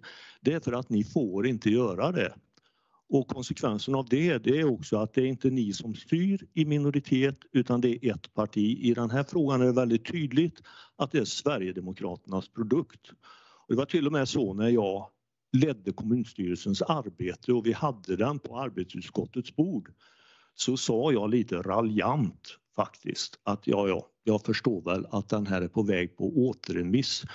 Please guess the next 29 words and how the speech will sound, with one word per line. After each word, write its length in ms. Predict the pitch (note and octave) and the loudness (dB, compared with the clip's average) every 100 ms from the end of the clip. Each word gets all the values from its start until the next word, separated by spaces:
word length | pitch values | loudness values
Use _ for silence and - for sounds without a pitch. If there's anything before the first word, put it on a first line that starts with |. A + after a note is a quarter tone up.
| - | -18
så 220 | - - G2 | -4 -2 -2
att 80 | |
Sverigedemokraterna 1200 | - C#3 C3+ G2 F#2+ F2+ F2 F#2 G2 - - F#2+ G2 | -2 -2 0 -2 -4 -4 -6 -2 -2 -2 -8 -6 -6
kan 280 | - G2+ | -2 -2
skriva 500 | G2 - A#2 E2 F#2 - - | -2 2 2 2 -4 -6 -12
Sverige 640 | - - A2 G2 F2 F2 F#2 | -6 -2 0 0 -2 0 0
och 240 | - A#2 | 2 0
svenskt 760 | - G#2+ C#3+ B2+ F2 - - - - _ _ | 2 0 2 0 -2 -6 -12 -16 -20 _ _
i 140 | G#2+ | 2
varen-, 480 | G2 G#2+ A#2+ G#2 F#2 - | 2 0 0 -2 -6 0
eh, 280 | B2 A2+ A2 | 0 0 0
varannan 640 | A2+ B2 B2 F2+ F#2 F#2 - | 0 0 0 0 -2 -6 -4
mening. 600 | - A2+ G#2 F#2 F2+ G#2+ - _ _ _ _ _ _ _ _ - - _ _ | 2 4 2 -2 -12 -16 -20 _ _ _ _ _ _ _ _ -20 -20 _ _
Jag 240 | C3 C#3+ | 2 4
är 40 | G#3+ | 2
inte 220 | G3 F3+ | 2 0
för 380 | A#2+ C#3 F3+ G3+ | 0 -4 -4 -4
tjafs. 680 | - - - - - - _ _ _ _ _ | -2 -2 -4 -12 -18 -20 _ _ _ _ _
Eh, 300 | C3 B2+ C3 | -2 0 0
vårt 400 | B2+ D3+ G#3+ - | 0 2 0 0
parti 560 | F#3+ - - E3+ E3 - - | -4 0 2 4 4 2 2
är 580 | D3 C#3 C3+ - C#3 | 2 4 -2 2 2
ett, 280 | C3+ - _ | 2 -4 _
eh, 220 | C#3+ C3+ | 2 2
samförståndsparti. 1200 | C3 - D3+ G#2 G#2+ - G#2 G2 - G2+ - D#3 D3 | 2 0 0 -2 -4 -4 -2 -2 -2 -2 2 2 2
Vi 180 | A#2 D#3 | 2 2
söker, 800 | - D3 A2+ - C3 C#3 C3+ C#3 | 2 2 0 0 2 4 2 2
eh, 240 | D3+ D3 | 4 2
breda 760 | D3+ C3 E3+ D#3+ F#2+ F2+ C3 E3 | 0 -2 0 -2 -2 -2 -2 -2